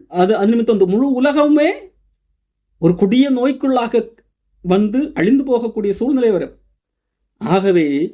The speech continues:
அந்த நோய் பரவாமல் இருக்க, இந்த கொடுமையான குணம், இவர்களுடைய கொடுமையான குணம் மற்றவர்களுக்கு பரவாமல் இருக்க, இவருடைய கொடுமையான பழக்க வழக்கங்கள் மற்றவர்களுக்கு பரவாமல் இருக்க, ஒட்டுமொத்தமாக அழிக்க வேண்டியிருக்கிறது.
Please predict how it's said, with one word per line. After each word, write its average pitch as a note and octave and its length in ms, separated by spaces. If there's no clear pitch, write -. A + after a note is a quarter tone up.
அந்த D3 180
நோய் A#3 300
பரவாமல் A#3 500
இருக்க, F3 300
இந்த D3+ 140
கொடுமையான B3 540
குணம், A3+ 280
இவர்களுடைய G#3+ 400
கொடுமையான A#3 500
குணம் A3+ 280
மற்றவர்களுக்கு A#3 460
பரவாமல் B3 420
இருக்க, E3+ 220
இவருடைய G#3+ 320
கொடுமையான B3+ 520
பழக்க A3 320
வழக்கங்கள் A#3+ 400
மற்றவர்களுக்கு A3+ 460
பரவாமல் A#3 500
இருக்க, D#3+ 180
ஒட்டுமொத்தமாக D#4 680
அழிக்க A#3 240
வேண்டியிருக்கிறது. F#3 600